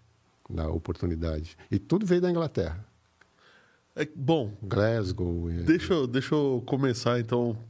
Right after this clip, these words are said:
Speaker 2: pelo <laughs> tudo,
Speaker 1: Olha lá,
Speaker 2: tudo
Speaker 1: isso é
Speaker 2: veio
Speaker 1: um-,
Speaker 2: da
Speaker 1: isso é uma
Speaker 2: Inglaterra,
Speaker 1: maravilha.
Speaker 2: porque em mil, mil oitocentos e, e, e quarenta e alguma coisa, houve uma concessão.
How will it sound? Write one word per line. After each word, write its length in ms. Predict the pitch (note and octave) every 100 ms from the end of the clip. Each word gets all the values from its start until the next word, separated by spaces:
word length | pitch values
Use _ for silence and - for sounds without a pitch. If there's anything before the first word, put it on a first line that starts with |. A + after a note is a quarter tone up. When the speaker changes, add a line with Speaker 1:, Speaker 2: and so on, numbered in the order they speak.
| -
Speaker 2:
pelo 380 | B2 A#2 G#2+ A2+ G2+ -
<laughs> 280 | - - D3+
tudo, 320 | G#3+ G3+ - - - - - -
Speaker 1:
Olha 140 | G#2+ A2+
lá, 140 | G#2
Speaker 2:
tudo 80 | D#2+
Speaker 1:
isso 100 | A#3
é 40 | G#3+
Speaker 2:
veio 140 | F#3
Speaker 1:
um-, 40 | E3+
Speaker 2:
da 100 | E3
Speaker 1:
isso 80 |
é 40 | D#3+
uma 100 | D#3
Speaker 2:
Inglaterra, 400 | E3 F3+ F#3+ G3+ -
Speaker 1:
maravilha. 380 | A2 A#2+ G#2+ E2+
Speaker 2:
porque 420 | F2 E3+ G#3 A3 - _ -
em 320 | - D3 E3
mil, 240 | D#3+ D#3 F#3+
mil 680 | F#3 C#3+ D#3+ F#3+ F3+ E3 -
oitocentos 840 | C3 C#3 - - F3+ F#3 F3 C#3
e, 1400 | B2 B2 A#2+ A2+ A2 - A2+ G#2+ G#2 G2+ G2+ G2 G#2+ G#2 A2 - _ _ _ _ _
e, 60 | C#3+
e 40 |
quarenta 520 | A2 A#2 A2 C3 C3+ G#2+
e 20 |
alguma 340 | G#2 A2 B2+
coisa, 360 | B2+ D3 D#3 D#3
houve 200 | D#3 E3+
uma 140 | F3
concessão. 720 | E3+ E3+ - D3 - B2+ F3